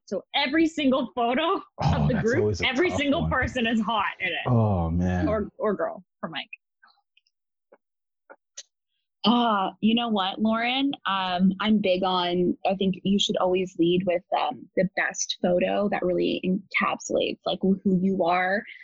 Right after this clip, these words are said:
Speaker 3: Um, and that's a solo photo and it's not with you and friends. And if all of your photos are with friends, I don't know who you are.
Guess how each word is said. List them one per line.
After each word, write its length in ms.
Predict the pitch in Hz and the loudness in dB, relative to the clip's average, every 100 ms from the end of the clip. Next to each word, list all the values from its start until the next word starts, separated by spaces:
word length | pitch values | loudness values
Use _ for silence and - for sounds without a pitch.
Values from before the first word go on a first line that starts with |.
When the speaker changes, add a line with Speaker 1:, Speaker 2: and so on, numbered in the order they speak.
| - _ - | -20 _ -4
Speaker 3:
Um, 560 | 190 190 180 175 175 - | 0 0 0 2 2 2
and 100 | 185 | 0
that's 140 | 170 180 | -2 -2
a 40 | |
solo 420 | - 170 185 190 208 | -2 0 0 0 -2
photo 240 | 208 226 | -2 0
and 100 | 202 | 0
it's 160 | - - | 0 0
not 280 | 175 175 - | 0 0 -2
with 100 | 185 | 0
you 180 | 185 170 | 0 2
and 180 | 170 190 | 0 0
friends. 380 | 170 165 208 214 | -2 2 2 2
And 100 | 175 | 0
if 100 | 180 - | -2 -2
all 180 | - 143 | 2 2
of 80 | 165 | 2
your 140 | 202 | -2
photos 340 | 208 208 214 214 | -2 -2 -2 -2
are 80 | 214 | -4
with 120 | 214 | -4
friends, 400 | 214 214 240 247 - _ _ _ _ _ _ _ _ | -4 -2 -2 -4 -8 _ _ _ _ _ _ _ _
I 120 | 220 220 | 2 4
don't 140 | 196 | 4
know 80 | 208 | 4
who 80 | 190 | 4
you 140 | 170 | 4
are. 240 | 104 202 | 2 -2